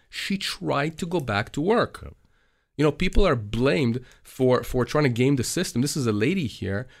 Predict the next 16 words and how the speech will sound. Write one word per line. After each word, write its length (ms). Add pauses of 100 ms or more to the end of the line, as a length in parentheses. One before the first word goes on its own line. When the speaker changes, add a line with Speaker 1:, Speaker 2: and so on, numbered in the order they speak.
(100)
Speaker 1:
who 140
has 180
a 40
very 300
tough 280
job, 240
had 160
a 40
very 220
tough 260
job 460
as 160
a 40
teacher. 540 (300)
She's 260
trying 640